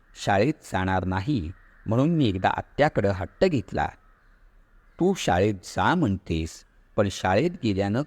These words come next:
काय होणार आहे ते तरी सांग," असं मी विचारलं.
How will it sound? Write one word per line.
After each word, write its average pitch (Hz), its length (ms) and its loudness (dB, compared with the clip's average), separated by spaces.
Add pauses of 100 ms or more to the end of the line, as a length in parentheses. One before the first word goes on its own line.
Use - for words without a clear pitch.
काय 151 200 4
होणार 92 320 -2
आहे 113 140 -4
ते - 240 0 (100)
तरी 143 180 2
सांग," 78 360 -4 (640)
असं 98 180 -4
मी 90 160 0
विचारलं. 143 520 0